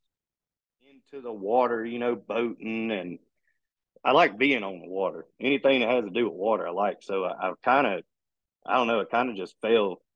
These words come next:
fell in there with me. Uh, always been one to kinda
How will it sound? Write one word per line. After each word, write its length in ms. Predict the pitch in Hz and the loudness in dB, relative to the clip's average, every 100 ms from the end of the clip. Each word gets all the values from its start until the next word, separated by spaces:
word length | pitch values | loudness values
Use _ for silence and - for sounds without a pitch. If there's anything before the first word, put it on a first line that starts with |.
| _ | _
fell 240 | 117 117 110 | 0 2 2
in 140 | 117 | 0
there 180 | 104 92 | -4 -2
with 240 | 113 - | -4 -4
me. 240 | - 143 _ - | -16 -20 _ -14
Uh, 180 | 92 87 | -8 -4
always 440 | - 131 127 120 | 4 6 8 6
been 260 | 101 117 107 | 4 2 2
one 220 | 113 120 | 2 2
to 120 | 101 | 0
kinda 460 | 92 120 113 101 | -2 -2 0 -2